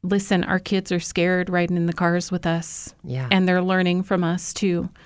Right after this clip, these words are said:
Speaker 1: So even if we're telling them, "When you're out driving, you're not using your phone and, and you're not doing this and that," they're gonna ultimately end up following those same patterns that they've learned
Speaker 2: What's modeled
Speaker 1: from
Speaker 2: for them.
Speaker 1: Mm-hmm.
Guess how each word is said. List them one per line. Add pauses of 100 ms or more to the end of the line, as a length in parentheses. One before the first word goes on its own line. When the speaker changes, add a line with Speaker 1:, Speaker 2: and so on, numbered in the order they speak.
Speaker 1:
So
even
if
we're
telling
them, (600)
"When
you're
out
driving,
you're
not
using
your
phone
and, (100)
and
you're
not
doing
this
and
that," (400)
they're
gonna
ultimately
end
up
following
those
same (380)
patterns
that (100)
they've
learned
Speaker 2:
What's
modeled
Speaker 1:
from
Speaker 2:
for
them.
Speaker 1:
Mm-hmm.